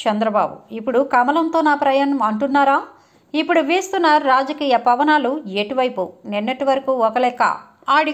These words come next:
కొడుకొచ్చాక ఓ లెక్క అని ఓ సినిమాలో అన్నట్టు మోడీని కలవకముందు పవన్ కళ్యాణ్ ఒక లెక్క, కలిసిన తర్వాత మరో లెక్క అన్నట్టు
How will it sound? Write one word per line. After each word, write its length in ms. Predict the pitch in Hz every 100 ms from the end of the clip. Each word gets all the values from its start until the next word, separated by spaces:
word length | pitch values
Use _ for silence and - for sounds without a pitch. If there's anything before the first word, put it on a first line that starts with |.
| 302
కొడుకొచ్చాక 580 | 277 294 311 311 302 277 247 277 214
ఓ 20 |
లెక్క 260 | 277 269 269 269 247
అని 180 | 262 240 269
ఓ 120 | 220 220
సినిమాలో 420 | 226 254 269 254 - 190
అన్నట్టు 400 | 202 277 277 240 311 - 220
మోడీని 520 | 240 294 349 320 294 294
కలవకముందు 640 | - 262 302 - 302 185 240 285 - - _ _ -
పవన్ 300 | 302 359 370
కళ్యాణ్ 360 | 370 320 294 320 220
ఒక 100 | 220
లెక్క, 260 | 269 269 269 285 - -
కలిసిన 400 | 240 294 302 247 214
తర్వాత 320 | 220 285 302 196 247 277 202
మరో 300 | 190 233 285
లెక్క 280 | 269 269
అన్నట్టు 380 | 262 254 269 262